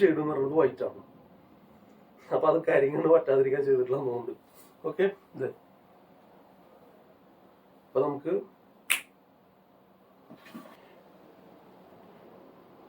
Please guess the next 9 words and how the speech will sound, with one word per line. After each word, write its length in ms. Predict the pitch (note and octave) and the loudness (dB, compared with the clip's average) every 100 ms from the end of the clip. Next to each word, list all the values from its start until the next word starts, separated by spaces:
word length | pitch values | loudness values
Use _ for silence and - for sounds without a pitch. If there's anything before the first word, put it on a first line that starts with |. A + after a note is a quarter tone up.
| - - - - - | -20 -20 -20 -20 -8
ഇതിന്റെ 320 | D#3 F3+ F3+ G3+ F3+ E3+ | 2 6 8 8 8 4
ഷെയ്ഡ് 320 | E3 D3 C#3+ D#3 | 4 6 8 8
വരുന്നത് 320 | D3+ B2+ B2 | 8 6 6
ഇതാട്ടോ. 360 | A#2 A2 G#2+ G#2+ G#2 - - - - - - C3+ - D3 | 8 6 6 4 2 -2 -18 -20 -20 -20 -16 -8 6 8
ആ 40 | C#3+ | 10
ഒരു 100 | D#3 | 8
ഇത് 100 | D3+ D3 | 6 4
നോക്കിയാ 240 | D3+ C#3 C#3+ | 6 6 6
നിങ്ങള്, 240 | C#3 C3+ | 6 4